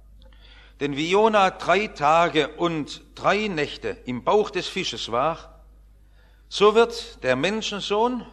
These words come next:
das ist ja ein Ehrentitel für Jesus, für sein göttliches Amt als Weltenrichter, „so wird der Menschensohn drei Tage und drei Nächte im Schoß der Erde sein.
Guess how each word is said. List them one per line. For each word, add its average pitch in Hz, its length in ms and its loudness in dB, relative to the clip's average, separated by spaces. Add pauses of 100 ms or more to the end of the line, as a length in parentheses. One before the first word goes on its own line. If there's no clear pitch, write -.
das 117 160 -8
ist 117 180 -14
ja 98 180 -4
ein 90 240 -10
Ehrentitel 160 720 -6
für 87 280 -8 (180)
Jesus, 147 560 -8
für - 180 -16
sein 87 300 -12 (260)
göttliches 151 640 -6
Amt 131 340 -6
als 110 300 -4
Weltenrichter, 98 640 -4 (380)
„so 143 160 -2
wird 143 80 0
der 101 80 -4
Menschensohn 185 880 -2
drei 180 260 -2
Tage 143 600 -2 (400)
und 123 280 -6
drei 139 200 2
Nächte 120 340 2
im 110 160 -8
Schoß 143 380 0
der 135 120 -10
Erde 110 220 0
sein. - 320 -14